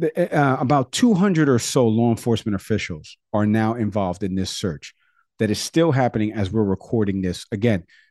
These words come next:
could be dated. He may have been caught at this point. Who knows where this guy is? But again,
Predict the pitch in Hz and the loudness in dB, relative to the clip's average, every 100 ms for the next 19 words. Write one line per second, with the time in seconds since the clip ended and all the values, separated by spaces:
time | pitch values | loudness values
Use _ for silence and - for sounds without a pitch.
0 | - - 151 143 117 131 131 135 110 113 | -4 0 4 4 4 4 4 2 0 -2
1 | 110 117 101 98 - 135 131 - 110 - | 2 2 0 -2 -2 0 0 -2 -6 -2
2 | 113 - - 110 98 - _ _ _ - | -4 -4 -4 -2 -2 -6 _ _ _ 2
3 | 156 143 127 110 117 110 101 101 - 104 | 4 4 2 2 2 2 2 -2 -2 -2
4 | 92 92 107 98 90 - - 104 101 123 | -2 -2 -2 -2 -2 -6 -4 -2 -2 0
5 | 113 85 | 0 -2